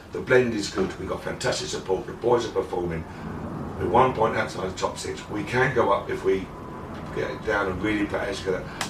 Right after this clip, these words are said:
Are we gonna give that up? Because people are saying, "I, I can't be asked to go to Blackburn Rovers." Last year, it was Crawley or Stevenage or, you know, not being disrespectful to those clubs. Now, I can't be asked to go to Hillsborough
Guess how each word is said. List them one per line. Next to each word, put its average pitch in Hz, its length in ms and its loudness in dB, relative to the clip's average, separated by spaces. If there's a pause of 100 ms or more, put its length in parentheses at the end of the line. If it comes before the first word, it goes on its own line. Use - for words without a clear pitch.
Are 143 200 2
we 151 100 0
gonna 117 180 2
give - 200 2
that 98 160 2
up? - 240 4 (640)
Because 98 300 0
people 95 240 -2
are 95 40 0
saying, 92 260 0
"I, 90 100 -4 (240)
I - 60 -6
can't - 280 -4
be - 60 4
asked - 200 2 (400)
to - 80 -8
go 85 140 -2
to - 80 -4
Blackburn 92 340 0
Rovers." 87 280 -2
Last - 340 4
year, 95 240 4 (400)
it - 180 -2
was 95 200 -2 (120)
Crawley - 400 -2 (420)
or - 120 -4
Stevenage 117 580 -2 (160)
or, 82 160 -6 (580)
you - 80 -4
know, - 160 -2 (200)
not - 120 -2
being - 120 -2
disrespectful 95 420 0
to 92 60 0
those 90 80 -2
clubs. 95 280 -2 (500)
Now, - 300 2 (200)
I - 80 -4
can't 117 280 2
be 113 60 4
asked 110 220 8
to - 60 -4
go 107 120 6
to 95 100 -2
Hillsborough 113 640 0